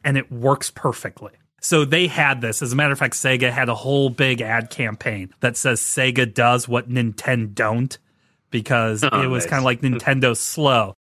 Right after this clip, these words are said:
Speaker 1: And Nintendo did come out with Super Mario World for the Super Nintendo, and it was like, "Yeah, it's a game. I'll tell you, a lot of people my age, it's kind of a game we skip." And then you have the PlayStation coming out.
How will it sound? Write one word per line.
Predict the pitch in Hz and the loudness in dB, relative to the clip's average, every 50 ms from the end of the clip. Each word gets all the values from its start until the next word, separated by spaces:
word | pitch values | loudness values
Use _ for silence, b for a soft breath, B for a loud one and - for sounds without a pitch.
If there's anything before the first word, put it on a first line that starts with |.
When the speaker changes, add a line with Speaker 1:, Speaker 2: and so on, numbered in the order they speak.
| _ _ _ _ | _ _ _ _
Speaker 1:
And | - 147 151 156 | 0 2 4 4
Nintendo | 156 147 - 196 208 202 196 160 | 4 4 4 4 4 4 4 4
did | 175 165 160 | 2 0 0
come | - 175 160 | 0 2 2
out | 151 151 151 | 2 2 2
with | 139 131 | -2 -6
Super | - - 151 131 - 139 | -6 -6 -6 -4 -4 -2
Mario | 123 131 123 120 117 117 113 110 110 | 0 2 2 4 4 2 2 0 -2
World | 110 131 175 208 202 165 131 127 123 - | 0 2 2 4 6 4 4 4 0 -2
for | - 135 | -6 -6
the | 123 120 123 117 117 | -2 0 0 0 0
Super | - - - 226 240 - - 147 | -2 -2 -2 -4 -2 -2 -2 0
Nintendo, | 123 120 110 104 - - 113 107 110 104 110 110 113 113 | 0 0 -2 -4 -4 -4 -4 -4 -4 -4 -2 -2 -2 -2
and | 117 147 | -2 -2
it | 175 | -4
was | 175 165 - | -4 -4 -4
like, | 190 180 180 - | -4 -4 -2 0
"Yeah, | 208 208 190 190 180 - _ _ _ _ - | 2 2 2 2 0 -4 _ _ _ _ -6
it's | 160 180 175 - | -4 -4 -4 -2
a | 160 | -2
game. | 131 156 160 170 175 165 | 0 2 2 2 2 2
I'll | 170 151 139 143 131 | 2 2 0 0 0
tell | - - 156 | 0 0 2
you, | 156 151 | 2 4
a | 147 | 4
lot | 143 139 147 147 | 4 4 2 2
of | 143 | 0
people | - 151 143 143 131 | -2 -4 -4 -2 0
my | 131 135 156 170 | 2 2 4 4
age, | 139 123 123 120 | 4 2 2 0
it's | 127 113 - | -4 -8 -6
kind | - 139 135 | -4 -4 -2
of | 127 120 | -2 -4
a | |
game | 113 117 123 127 120 117 | -2 -2 -2 0 0 -2
we | 113 107 | -2 -4
skip." | - - - - 196 175 107 b b b b b b | -4 -8 -4 -2 -2 -2 -2 b b b b b b
And | - - | -2 0
then | 127 123 127 | 2 4 4
you | 135 | 2
have | 135 | 2
the | 135 120 | 0 -4
PlayStation | - - 180 190 190 - - - 117 101 - - - 110 98 | 0 2 2 2 2 0 -2 -4 -6 -6 -8 -10 -10 -10 -6
coming | - - 110 104 98 104 | -4 -4 -4 -4 -6 -10
out. | 95 87 - - | -10 -12 -14 -16